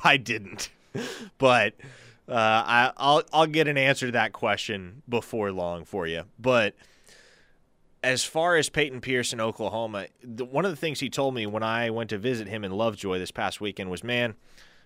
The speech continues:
my dream was always to play for Brent Venables at Clemson." So when Brent Venables took the head coaching job at Oklahoma, and seeing as how I grew up an O U fan,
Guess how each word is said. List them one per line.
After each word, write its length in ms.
my 160
dream 300
was 120
always 240
to 60
play 180
for 120
Brent 240
Venables 580
at 120
Clemson." 440
So 600
when 200
Brent 200
Venables 640
took 180
the 80
head 220
coaching 340
job 320
at 80
Oklahoma, 720
and 180
seeing 280
as 80
how 200
I 220
grew 240
up 180
an 120
O 80
U 240
fan, 400